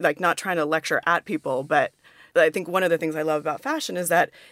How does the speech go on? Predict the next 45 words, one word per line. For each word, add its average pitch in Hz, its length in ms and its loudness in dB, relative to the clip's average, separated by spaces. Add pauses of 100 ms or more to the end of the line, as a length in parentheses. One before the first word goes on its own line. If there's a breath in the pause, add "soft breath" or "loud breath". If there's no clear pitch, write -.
(100)
it 196 80 0
is 208 120 2
a 208 60 2
very 170 320 4
fun 160 260 0
medium. 151 520 -4 (160)
And, 151 300 0
oh 151 100 0
my 151 120 0
gosh, - 240 -4
is 165 60 -8
there 165 100 2
any 175 120 0
better 165 260 0
way 156 140 2
to 165 80 2
reach 160 200 -2
teenage 151 420 -4
girls, 160 440 0
right? - 320 2
So - 180 -8
this, - 180 -2
this - 220 2
I 160 100 4
love, 156 300 4
right? 151 140 0
Just 160 160 -2
from 156 160 -2
a 160 120 -2 (380 loud breath)
woman 185 280 4
scientist 190 460 4
point 180 180 4
of 165 100 0
view, 160 260 6
but 165 300 2
getting 208 180 4
people 202 200 2
interested 180 380 -2
in 170 80 -2
issues 170 340 -2
through 170 200 -2
something 170 380 -2
that 160 320 2 (140)
they 165 140 -2
feel 156 380 -2